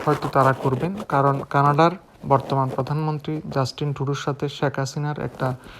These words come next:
আহ, ব্যক্তিগত সম্পর্ক আছে এবং দুইজনের মধ্যে একটা ভালো সম্পর্ক, বোঝাপড়া আছে। আরও একটা ঐতিহাসিক কারণ, সেটা হচ্ছে বিদায়ী প্রধানমন্ত্রী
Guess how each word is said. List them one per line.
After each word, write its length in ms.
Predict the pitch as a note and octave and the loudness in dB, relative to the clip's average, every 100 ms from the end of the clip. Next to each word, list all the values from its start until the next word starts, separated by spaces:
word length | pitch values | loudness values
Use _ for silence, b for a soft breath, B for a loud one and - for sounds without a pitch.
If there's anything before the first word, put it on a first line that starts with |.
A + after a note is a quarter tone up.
| B B - | B B -6
আহ, 180 | C#3 C3 | -2 -2
ব্যক্তিগত 640 | B2+ C#3+ C#3+ D#3 D3 C#3+ | 4 4 4 0 -2 -2
সম্পর্ক 480 | C3+ C#3+ C3+ C#3 D3 | -2 -4 -2 -2 0
আছে 340 | C#3 - D#3+ - | 0 -2 -12 -8
এবং 280 | C#3 C#3 B2+ | -4 -2 0
দুইজনের 360 | C#3 C#3 C#3 | 2 2 0
মধ্যে 380 | C3+ C3+ B2 D3+ | 0 -2 0 0
একটা 300 | D#3+ - C#3+ | 0 -6 -4
ভালো 360 | B2 C3 C#3 C3+ | 2 4 4 2
সম্পর্ক, 480 | D3 C3+ D#3 - | -2 -2 -2 -2
বোঝাপড়া 560 | C#3 C3+ B2 B2+ C3 B2 | 0 0 2 2 4 4
আছে। 300 | A2+ - B2+ - B B B - | 2 -4 -8 -8 B B B 2
আরও 240 | C#3+ E3 | 4 6
একটা 260 | F#3+ - F#3 | 2 2 2
ঐতিহাসিক 540 | C#3+ B2+ D3 C#3 D3 | 4 2 0 0 -2
কারণ, 360 | - B2+ B2+ E3 B B B - | 4 4 4 0 B B B -14
সেটা 320 | - D#3 E3+ | -2 2 4
হচ্ছে 420 | E3+ - D3+ C#3+ D3 b b b b _ | 2 2 0 0 -4 b b b b _
বিদায়ী 400 | C3+ C#3+ C#3 C#3 | 0 4 6 4
প্রধানমন্ত্রী 800 | C#3 C3+ C3 C3+ C3 B2+ C3+ C#3 | 2 0 0 0 -2 -4 -6 -6